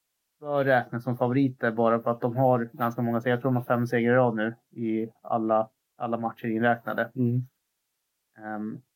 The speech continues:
Speaker 1: så att baserat på det och Lukaku och Martinez tycker jag ändå kommer igång lite nu också.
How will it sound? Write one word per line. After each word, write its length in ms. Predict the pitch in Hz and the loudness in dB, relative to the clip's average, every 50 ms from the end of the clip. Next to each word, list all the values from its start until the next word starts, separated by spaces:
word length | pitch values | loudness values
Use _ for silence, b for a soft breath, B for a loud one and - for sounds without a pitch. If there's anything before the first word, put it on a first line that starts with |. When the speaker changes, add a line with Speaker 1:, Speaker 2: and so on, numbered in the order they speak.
| _ _ - | _ _ -12
Speaker 1:
så 80 | 131 | -12
att 200 | 123 123 - - | -12 -12 -14 -16
baserat 500 | - 127 117 156 135 127 151 147 147 143 | -10 -6 -2 -2 0 2 4 4 4 2
på 80 | - 160 | 2 2
det 240 | 165 170 165 165 160 | 4 4 6 6 6
och 160 | 151 147 143 | 4 4 4
Lukaku 760 | 143 135 135 151 151 147 - - - 143 139 139 135 127 127 _ _ _ _ _ _ _ _ _ _ - | 2 4 4 4 4 2 2 -2 0 2 2 2 2 0 -4 _ _ _ _ _ _ _ _ _ _ -14
och 100 | 143 135 | -8 -4
Martinez 420 | 135 135 127 143 151 151 151 143 | -4 -2 0 2 2 2 2 0
tycker 160 | - 156 - 165 | 0 -2 0 0
jag 20 | |
ändå 180 | 156 139 127 127 | 2 2 2 2
kommer 180 | - 123 123 | 2 0 2
igång 220 | 120 120 113 113 117 | 2 2 2 2 2
lite 180 | 113 113 - | 0 -2 -2
nu 120 | 110 113 110 | 0 0 2
också. 460 | 110 107 - - - 120 117 120 - | 0 0 0 0 0 0 0 0 -4